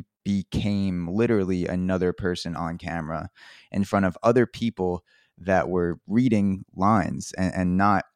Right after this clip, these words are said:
in character. And in order to do that in front of actors and actresses that are huge and, and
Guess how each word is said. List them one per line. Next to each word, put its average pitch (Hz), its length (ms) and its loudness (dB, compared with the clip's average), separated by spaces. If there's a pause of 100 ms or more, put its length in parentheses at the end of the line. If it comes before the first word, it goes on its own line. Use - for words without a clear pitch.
in 92 160 -6
character. 78 600 -4
And 92 180 0
in 98 120 2
order 117 260 4
to 107 120 -8
do 98 260 0
that 92 240 2
in 90 120 -4
front 92 220 -4
of 85 260 -8 (920)
actors 98 520 2
and 82 140 -4
actresses 95 520 -2
that 87 120 0
are 87 120 0
huge 135 440 -2
and, 95 160 0
and 90 300 -2